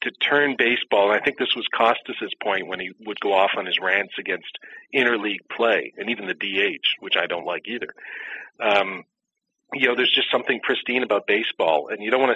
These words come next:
sound like an old fogey. Sure, things can change. Add more teams to the playoffs. I have no problem with that.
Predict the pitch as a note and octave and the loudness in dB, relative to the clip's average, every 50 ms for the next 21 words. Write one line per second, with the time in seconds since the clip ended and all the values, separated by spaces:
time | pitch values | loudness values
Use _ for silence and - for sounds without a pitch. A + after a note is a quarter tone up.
0 | - - - A2+ A2 G#2 G2+ - - G2 F#2 F#2 - - B2 A#2+ A#2 A2+ A#2+ A#2 | 0 0 0 2 2 0 -2 -2 -2 -2 -2 0 2 2 2 2 2 0 -4 -6
1 | A2+ - - - E3 E3+ C3 G2+ - G#2+ G2 G2+ - - G#2+ G2+ - - G#2+ G#2 | -6 -4 -2 0 4 4 4 2 2 -2 -4 -4 -4 -6 -2 0 2 4 4 4
2 | A2 A2+ A2 - - B2 B2 C3 C3 D#3 D3+ C#3+ - - C#3 C3+ C3+ - - A#2+ | 4 2 2 2 2 4 2 4 4 2 2 2 2 0 -2 -2 -4 -4 -4 -4
3 | A#2+ - - C#3 C3+ G#2+ E2 D#2+ - - E2+ F#2 G2 B2 B2 - - - A2+ G#2 | -2 0 2 2 4 2 0 -2 -2 -2 0 0 -2 -4 -2 0 2 2 2 2
4 | G2 F2+ E2 - - D2+ C#2+ C2 | 0 -4 -6 -4 -2 -2 -2 -2